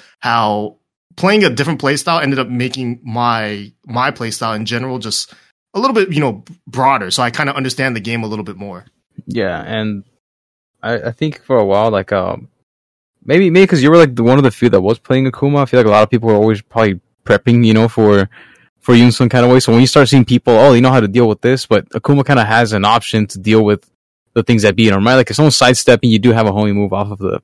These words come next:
Speaker 2: you know, your jump ins and stuff like that. So there's always, like, other, other options that you have with that character. And I don't know, what made it so hard for me to deal with was,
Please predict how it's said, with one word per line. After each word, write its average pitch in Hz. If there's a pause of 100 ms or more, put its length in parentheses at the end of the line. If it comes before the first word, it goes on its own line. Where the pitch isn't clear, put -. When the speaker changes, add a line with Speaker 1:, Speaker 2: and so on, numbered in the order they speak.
Speaker 2:
you 107
know, 98
your 95
jump 101
ins 101
and 104
stuff 104
like 104
that. 107
So 101 (460)
there's 131
always, 156
like, 123
other, 123
other 120
options 113
that 107
you 98
have 101
with 113
that 117
character. 123 (580)
And 101 (600)
I 156
don't 202
know, 185
what 156
made 196
it 220
so 208
hard 185
for 175
me 196
to 170
deal 120
with 160
was, 139